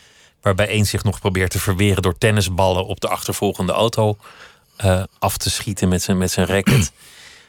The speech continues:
Fantastisch gefilmd. Eigenlijk op een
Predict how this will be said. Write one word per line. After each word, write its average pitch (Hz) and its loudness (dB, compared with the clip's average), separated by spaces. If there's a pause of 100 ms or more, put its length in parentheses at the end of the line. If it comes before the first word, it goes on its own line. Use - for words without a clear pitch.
(680)
Fantastisch - 0
gefilmd. 123 -2 (1300)
Eigenlijk 107 0
op 113 2
een 107 4